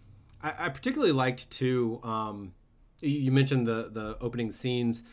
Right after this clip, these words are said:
Yeah, he said that this was filmed in his parents' front yard, <laughs> the, the whole tent thing. Uh, they really didn't have any idea what they were doing. Um, I really enjoyed seeing the Dreamlanders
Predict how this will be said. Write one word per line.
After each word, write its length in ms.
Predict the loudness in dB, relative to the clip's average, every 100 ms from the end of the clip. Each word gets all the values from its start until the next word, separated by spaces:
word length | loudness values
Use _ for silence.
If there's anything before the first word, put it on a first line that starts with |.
| -20 -20 -20 _
Yeah, 120 | -2
he 100 | 0
said 200 | 0 0
that 80 | 0
this 160 | -4 -4
was 140 | -4
filmed 300 | -2 0 2
in 220 | 0 0
his 280 | -2 -6 -6
parents' 360 | -6 -4 -4 -4
front 280 | -6 -8 -6
yard, 440 | -6 -4 -4 -6 -12
<laughs> 100 | 0
the, 580 | 0 0 -6 -4 -2 0
the 220 | -2 -8 -4
whole 180 | -6
tent 340 | -4 -4 -4 -4
thing. 260 | -6 -4 -6 -16 -18 -4
Uh, 180 | 0 2
they 100 | 4
really 200 | 6 4
didn't 320 | 4 0 -4
have 120 | -8
any 120 | -6 -6
idea 220 | -4 -4
what 140 | -2
they 80 | -2
were 100 | -2
doing. 320 | -2 -2 -4 -10 -20 -20 -12 0
Um, 520 | 2 4 4 0 -4 -8 -20 _ _ -20 _ _ -20 -4
I 80 | 2
really 260 | 4 6 6
enjoyed 360 | 4 4 4
seeing 280 | 4 2 2
the 80 | 2
Dreamlanders 880 | 0 0 0 0 2 2 0 -4 -10